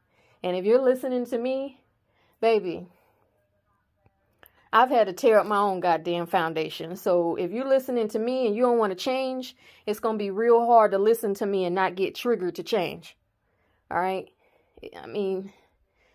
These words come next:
my energy's not for everybody. I'm, I'm okay with that. I'm not for the motherfucking streets. <laughs> I'm for people that wanna grow and wanna improve in spirit.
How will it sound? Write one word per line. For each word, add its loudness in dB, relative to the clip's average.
my -2
energy's -2
not -2
for -4
everybody. 2
I'm, -4
I'm -8
okay 0
with -4
that. 4
I'm -2
not 0
for 0
the 0
motherfucking -2
streets. -8
<laughs> -8
I'm -2
for -4
people -2
that 0
wanna -4
grow 0
and -2
wanna -2
improve -2
in -4
spirit. -6